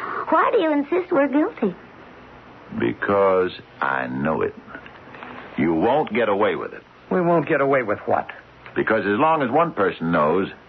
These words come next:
Speaker 2: then your guilt has to come out eventually.
Speaker 3: Sheriff, I am not sure that we're required to
Speaker 2: And
Speaker 3: put up
Speaker 2: it
Speaker 3: with
Speaker 2: will. One day. L-, I, I liked old man Hartsfield. He was good to me. He was good to the people who live around here.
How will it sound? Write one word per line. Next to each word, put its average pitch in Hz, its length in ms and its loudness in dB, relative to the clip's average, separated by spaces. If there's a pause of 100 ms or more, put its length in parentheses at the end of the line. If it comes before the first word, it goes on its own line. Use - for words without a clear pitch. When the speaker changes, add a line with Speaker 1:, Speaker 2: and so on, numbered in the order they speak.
Speaker 2:
then 101 180 2
your 101 140 2
guilt 104 300 2
has 117 260 4
to 127 60 -6
come 120 220 0
out 98 180 2
eventually. - 480 -2 (520)
Speaker 3:
Sheriff, 220 300 2 (220)
I 202 180 4
am 208 140 2
not 262 180 2 (200)
sure 240 260 4
that 180 200 -2
we're 233 200 4
required 233 600 0
to 92 60 -2
Speaker 2:
And 131 300 0
Speaker 3:
put 220 100 0
up 226 120 2
Speaker 2:
it 147 120 4
Speaker 3:
with - 100 -2
Speaker 2:
will. 117 600 0 (760)
One 127 340 2
day. - 320 2 (760)
L-, 69 120 2
I, - 800 -6
I 175 120 4
liked 190 300 4
old 64 200 2
man 60 200 -2
Hartsfield. 58 760 -2
He 95 80 0
was 90 140 2
good 110 200 0
to - 60 -8
me. - 140 -8 (640)
He 101 60 2
was 73 120 0
good - 140 2
to - 80 -2
the - 60 -6
people 67 300 0
who 78 160 2
live 120 120 4
around 62 260 0
here. - 240 -6